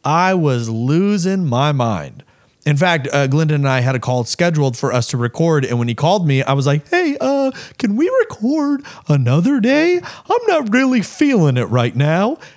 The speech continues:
And he was like, "Oh, okay, yeah." And so we talked the next day, and it was better than it would have been, but it still wasn't the best. And so my apologies to Glendon, 'cause I had to cut out a lot of that stuff.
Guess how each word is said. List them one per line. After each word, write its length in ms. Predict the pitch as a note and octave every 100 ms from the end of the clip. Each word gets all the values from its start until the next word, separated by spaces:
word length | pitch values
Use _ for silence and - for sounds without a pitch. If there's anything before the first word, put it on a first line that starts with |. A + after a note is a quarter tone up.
| -
And 100 | A2
he 60 | A2
was 100 | A2+
like, 120 | A2+
"Oh, 180 | A3+ G#3+
okay, 220 | G#3 G#3+
yeah." 240 | A3+ B3+ D3+
And 120 | A2+
so 200 | - C3
we 120 | A#2+ B2+
talked 260 | C3 C3+
the 60 | C#3+
next 260 | G#3 -
day, 320 | F#3+ G3+ G3+ G3 - _ -
and 100 | A#3
it 80 | G4+
was 140 | B3
better 500 | C#3+ B3+ B3+ G3+ A#3
than 180 | F#3+ F3+
it 60 | E3
would 140 | F#3+
have 140 | E3 B2+
been, 300 | A#2 A#2+ B2+
but 280 | C#3 C#3 -
it 160 | E3
still 440 | - - G#3 C#4 C4
wasn't 500 | E3+ E3+ F3 - -
the 120 | B2+
best. 420 | A#2 E2 - -
And 140 | B2 A#2+
so 300 | C3 A#2+ A#2
my 140 | C3+ G3
apologies 520 | F3+ F3 D#3 D3 B2+
to 100 | B2
Glendon, 420 | D#3 D#3 B2 A2+
'cause 140 | A#2+
I 100 | E3+
had 60 | A3+
to 100 | B2+
cut 220 | - D3+
out 220 | E3 F#3 -
a 100 | F3
lot 320 | D#3 A#2+ C3+
of 60 | A2+
that 220 | G2 D2+
stuff. 460 | - D#2+ - -